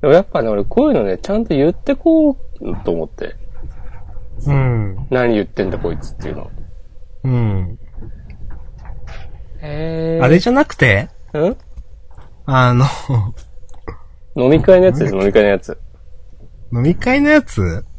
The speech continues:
Speaker 1: うん。
Speaker 2: さ、知らないな。
Speaker 1: え、何？明日さんの言ってたあれっていうのは。
Speaker 2: いや、なんか、押し込まんがなんかツイートしてた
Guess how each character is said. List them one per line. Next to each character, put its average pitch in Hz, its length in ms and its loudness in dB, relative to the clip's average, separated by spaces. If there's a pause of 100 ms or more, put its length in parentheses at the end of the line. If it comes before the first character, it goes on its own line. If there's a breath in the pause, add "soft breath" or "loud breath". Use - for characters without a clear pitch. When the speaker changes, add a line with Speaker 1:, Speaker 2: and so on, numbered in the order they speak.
(140)
Speaker 1:
う 120 60 -6
ん。 82 200 -8 (840)
Speaker 2:
さ、 202 220 2
知 - 200 0
ら 123 100 6
な 127 140 2
い 120 80 2
な。 104 220 2 (220)
Speaker 1:
え、 165 280 4 (280)
何？ 127 300 4
明 80 120 0
日 - 60 -10
さ 104 140 -6
ん 90 120 -4
の 82 180 -6 (300)
言 90 100 -4
っ - 20 -8
て - 120 -16
た - 160 -6
あ 80 140 2
れ 78 100 0
っ - 20 -4
て - 180 -8
い 73 60 -2
う - 20 -6
の 69 100 -8
は。 - 160 -10 (800)
Speaker 2:
い - 40 -2
や、 196 80 6
な 214 100 6
ん 226 80 4
か、 143 280 4 (1040)
押 175 80 0
し 165 120 -6 (120)
込 220 60 -2
ま 233 100 2
ん 240 100 2
が 247 60 2
な 240 80 2
ん 208 40 2
か 151 100 4
ツ 143 180 -2
イ 139 80 2
ー - 20 2
ト 151 140 0
し - 160 -6
て 160 80 0
た 113 440 0